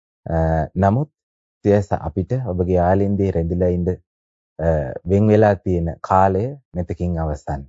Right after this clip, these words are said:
ඉතින් අදට අපිට වැඩසටහන මෙයින් නිමා කරන්නට සිදු වෙනවා. යලිත් ලබන සතියේ සුපුරුදු පරිදිම ඔබගේ ආලින්දයට ගොඩ වැදීමේ බලාපොරොත්තු වෙමි.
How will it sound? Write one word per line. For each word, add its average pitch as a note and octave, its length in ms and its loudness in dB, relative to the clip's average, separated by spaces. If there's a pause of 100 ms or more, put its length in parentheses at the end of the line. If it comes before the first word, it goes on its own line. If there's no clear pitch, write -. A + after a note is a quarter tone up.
(120)
ඉතින් E2+ 300 -4
අදට D#2+ 240 -2
අපිට E2+ 240 -2
වැඩසටහන E2 600 -4 (460)
මෙයින් G2+ 360 2
නිමා F2+ 300 2
කරන්නට E2 400 -2
සිදු F#2 320 2
වෙනවා. D2+ 360 0 (280)
යලිත් G2+ 360 4
ලබන F2+ 340 0
සතියේ F2 520 -2
සුපුරුදු E2 420 -4
පරිදිම D#2+ 480 -4 (440)
ඔබගේ F2 360 0
ආලින්දයට E2 560 -2
ගොඩ E2 220 0
වැදීමේ D#2 420 -2
බලාපොරොත්තු D#2 720 -2
වෙමි. C2 200 -10